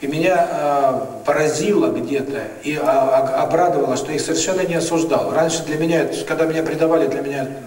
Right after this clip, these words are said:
это была трагедия. А здесь никакого осуждения. Я просто чувствовал, что первое, это связано со мной, и второе, ну, как бы их жалел. Но когда предаешь, все равно это какой-то момент отречения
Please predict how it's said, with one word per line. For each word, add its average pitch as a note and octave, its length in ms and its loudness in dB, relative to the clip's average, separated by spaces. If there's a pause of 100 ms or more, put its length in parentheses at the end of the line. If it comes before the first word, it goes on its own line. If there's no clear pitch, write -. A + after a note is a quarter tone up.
(280)
это C3+ 160 -6
была D#3 240 0 (200)
трагедия. E3 500 -2 (800)
А D3 120 0
здесь G#3+ 200 0
никакого G#3 400 2
осуждения. F#3 600 -2
Я C3+ 60 -2
просто E3 340 -4
чувствовал, E3 400 -2
что C3+ 360 -2 (400)
первое, C#3+ 400 2
это D#3+ 220 -2
связано D#3+ 320 0
со D#3+ 160 0
мной, C3+ 360 0 (580)
и D#3+ 80 2
второе, F3 440 2
ну, E3 140 -4
как E3+ 200 0
бы E3 100 2
их E3 100 0
жалел. F3 340 0
Но - 120 -2
когда E3 180 2
предаешь, G3 400 0
все - 140 -4
равно G#3 160 2
это E3+ 160 0
какой-то D#3+ 340 0
момент D#3 300 -4
отречения G3 600 0